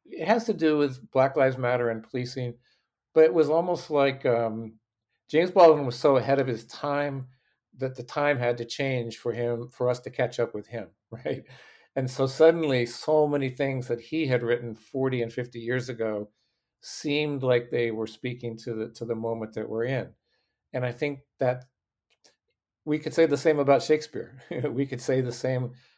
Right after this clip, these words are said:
about, uh, Michelangelo, right? There are artists who constantly interpret, uh, uh, the present for us because there's something so deep and,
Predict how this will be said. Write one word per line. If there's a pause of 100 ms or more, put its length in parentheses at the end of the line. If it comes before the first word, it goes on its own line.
(120)
about, (240)
uh, (200)
Michelangelo,
right? (440)
There
are
artists
who
constantly (140)
interpret, (320)
uh,
uh,
the
present
for
us
because (680)
there's
something
so
deep
and,